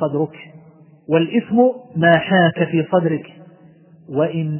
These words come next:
أفتاك عنه الناس". أخرجه أحمد واللفظ له، وهو حديث صحيح، ومن صححه من المعاصرين الشيخ ناصر الدين الألباني رحمه الله.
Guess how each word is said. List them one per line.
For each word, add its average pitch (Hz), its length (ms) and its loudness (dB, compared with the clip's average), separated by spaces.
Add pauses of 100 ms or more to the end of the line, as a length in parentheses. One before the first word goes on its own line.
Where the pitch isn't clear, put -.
أفتاك 156 800 -6
عنه 143 400 -8
الناس". 139 300 -10 (1000)
أخرجه 139 480 -6
أحمد 135 280 -10 (840)
واللفظ 151 340 -4
له، 156 260 0 (960)
وهو 156 580 0
حديث 151 280 -4 (160)
صحيح، 151 460 -4
ومن 165 220 -2
صححه 151 460 -2
من 143 100 -6
المعاصرين 147 760 -6
الشيخ 156 280 -10
ناصر 147 240 -4
الدين 143 280 -4
الألباني 143 640 -2 (440)
رحمه 156 360 -2
الله. 123 260 -8